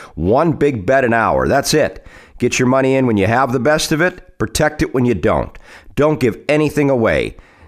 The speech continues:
That's how I paid my way through half of law school, a true grinder. You see, I learned how to win a little at a time.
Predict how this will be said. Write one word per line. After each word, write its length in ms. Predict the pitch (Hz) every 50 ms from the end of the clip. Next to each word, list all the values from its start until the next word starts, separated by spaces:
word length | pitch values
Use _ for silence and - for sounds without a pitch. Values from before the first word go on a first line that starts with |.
| - -
That's 240 | - 147 165 160 -
how 160 | 175 151 147
I 80 | 143 131
paid 300 | - - 139 139 139 117
my 160 | 123 123 120
way 240 | 120 123 127 131 123
through 220 | 127 - 113 92
half 280 | 90 117 123 131 123 110
of 80 | 110
law 280 | 107 113 107 95 82 73
school, 480 | - - - 92 82 69 50 - - _
a 80 | - 78
true 300 | - - - 165 170 151
grinder. 640 | 113 107 113 113 104 92 78 65 60 53 50 - - - - - - - -
You 140 | - 101 -
see, 460 | - - 165 156 135 123 104 90 - -
I 80 | 107 113
learned 280 | 123 143 160 165 143
how 120 | 131 135 135
to 60 | 120
win 220 | 113 113 127 143 131
a 80 | 110
little 340 | 98 104 120 135 135 135 135
at 80 | 135 127
a 60 | 127
time. 480 | - - 135 120 101 82 67 62 60